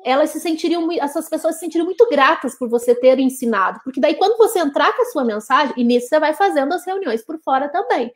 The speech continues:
né? Isso eu não tô falando dos cupidos, mas eu tô falando assim, uma forma de você já ir construindo sua base, né? E entregando conteúdo pra esse povo. Vai lá, grava a tua tela,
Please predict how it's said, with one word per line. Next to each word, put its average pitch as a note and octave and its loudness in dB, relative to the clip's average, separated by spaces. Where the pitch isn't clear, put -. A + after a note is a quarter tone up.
né? A3 4
Isso A#3 2
eu C4 4
não C4+ 4
tô C#4+ 2
falando C#4+ 2
dos D#4+ -2
cupidos, D#4 -4
mas D4+ 0
eu D#4 -2
tô D#4 -2
falando D4+ 0
assim, D#4 -2
uma B3+ -2
forma C#4+ 0
de D4 -4
você D4 -4
já C#4+ 0
ir D4+ -2
construindo D#4 -6
sua E4+ 0
base, G3+ 2
né? A3 4
E C4 6
entregando C4+ 4
conteúdo D#4+ -2
pra F4+ -4
esse F4+ -8
povo. C#4 2
Vai C#4+ 2
lá, D#4 6
grava C#4+ 4
a F4+ 2
tua F4 0
tela, A#3+ 4